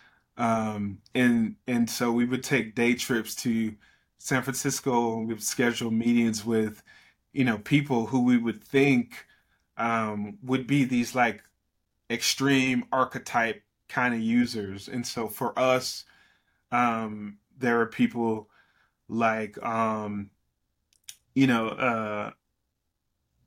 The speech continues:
M G Siegler, you know, uh, who he's the guy from, uh, Google Ventures and, you know, very busy guy and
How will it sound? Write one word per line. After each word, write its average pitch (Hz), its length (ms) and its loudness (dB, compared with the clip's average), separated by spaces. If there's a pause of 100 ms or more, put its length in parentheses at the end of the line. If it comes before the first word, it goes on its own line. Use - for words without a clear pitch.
(160)
M 135 160 4
G 127 140 2
Siegler, 113 720 0 (380)
you 113 160 -2
know, - 60 -8 (200)
uh, 113 380 0
who 113 500 2 (260)
he's 110 560 -2
the - 60 -18
guy 110 240 2
from, 107 460 -2 (100)
uh, 110 180 -4
Google 113 320 0
Ventures 113 800 0
and, 101 240 -6 (360)
you 117 100 -6
know, 117 100 -2
very 120 320 2
busy 117 380 -2
guy 113 400 0
and 107 360 -6